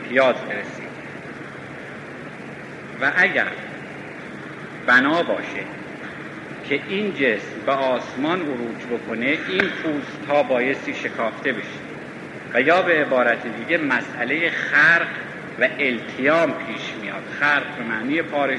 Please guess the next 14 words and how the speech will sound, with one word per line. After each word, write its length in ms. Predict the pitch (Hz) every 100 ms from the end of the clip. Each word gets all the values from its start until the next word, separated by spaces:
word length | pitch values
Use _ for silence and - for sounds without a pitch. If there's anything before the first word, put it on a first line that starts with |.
| -
شدن 340 | 131 131 127 - - - - -
و 40 |
التیام 720 | 113 131 110 - 131 139 147 123
به 60 |
معنی 400 | 113 107 120 139
دوختن 520 | 107 95 - - - - - - - - - - - - - - - -
که 100 | 156 -
این 200 | 196 196
هم 260 | 165 160 151 - - - - - - - - - - - - - - - - - - 123
دلیل 360 | 123 151 151
دوم 440 | - 120 113 127 107
فلاسفه 260 | 101 92
است. 520 | - - - - - - - - - - - - - - - - - - - - - -
ولی 340 | 165 214 220